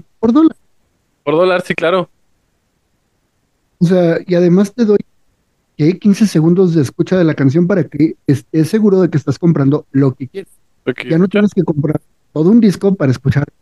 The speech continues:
Speaker 1: la canción.
Speaker 2: Sí. Pero bueno, regresando a Nintendo. <laughs>
Speaker 1: Ok.
Speaker 2: Los ROMs.
Speaker 1: Entonces, aquí, eh, los roms y los, y los emuladores, que Nintendo los odia a muerte. Pero aquí llegamos a un problema.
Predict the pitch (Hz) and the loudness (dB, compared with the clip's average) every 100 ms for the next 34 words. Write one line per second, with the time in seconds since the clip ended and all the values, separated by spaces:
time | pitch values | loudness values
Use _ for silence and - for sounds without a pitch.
0 | _ _ _ 143 147 156 147 - _ _ | _ _ _ -4 -2 0 -2 -2 _ _
1 | _ _ _ _ _ _ _ - 120 117 | _ _ _ _ _ _ _ -6 -4 -6
2 | _ - - - - 185 202 180 - 165 | _ -20 -20 -20 -4 -2 0 -4 -6 -4
3 | 165 175 214 226 220 208 196 185 285 294 | -2 -2 0 2 2 2 0 0 -2 -4
4 | 156 131 - - 165 180 160 139 143 165 | -6 -4 -4 -4 -4 -2 0 -2 -2 -2
5 | 131 - 202 220 214 185 185 196 160 156 | -2 -2 0 2 2 2 0 -2 -4 0
6 | 190 202 - 156 156 156 156 175 180 180 | 2 2 2 2 4 2 2 2 0 0
7 | 180 180 170 - 139 131 123 127 127 131 | 2 2 -2 0 2 4 4 4 4 4
8 | 135 143 131 170 180 185 175 139 147 - | 4 2 2 2 2 2 2 0 -2 -4
9 | 104 - _ _ _ _ 151 147 135 170 | -10 -10 _ _ _ _ 2 2 2 2
10 | 160 151 143 - - - 165 151 165 190 | 2 2 0 -4 -14 -4 0 2 2 2
11 | 135 - _ _ _ _ _ - 202 202 | 0 -4 _ _ _ _ _ -2 -2 0
12 | 220 240 254 254 220 196 180 160 175 | 2 2 4 4 2 2 2 2 2